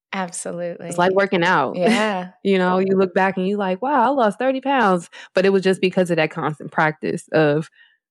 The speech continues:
Speaker 2: you know, pouring into your physical body.
Speaker 1: Yeah, absolutely. Absolutely. And, and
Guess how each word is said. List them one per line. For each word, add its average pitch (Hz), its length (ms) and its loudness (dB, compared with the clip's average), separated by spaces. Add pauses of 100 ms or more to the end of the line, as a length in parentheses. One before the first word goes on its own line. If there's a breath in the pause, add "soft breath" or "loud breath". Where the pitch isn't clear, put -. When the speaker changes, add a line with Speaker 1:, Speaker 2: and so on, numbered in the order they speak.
(240)
Speaker 2:
you 170 120 0
know, 156 140 2
pouring 160 320 0
into 160 240 0
your 156 120 4
physical 151 380 0
body. 147 460 -4 (320)
Speaker 1:
Yeah, 175 580 -6
absolutely. 185 1080 -4
Absolutely. 175 960 -2
And, 90 400 -2 (380 loud breath)
and 175 360 -2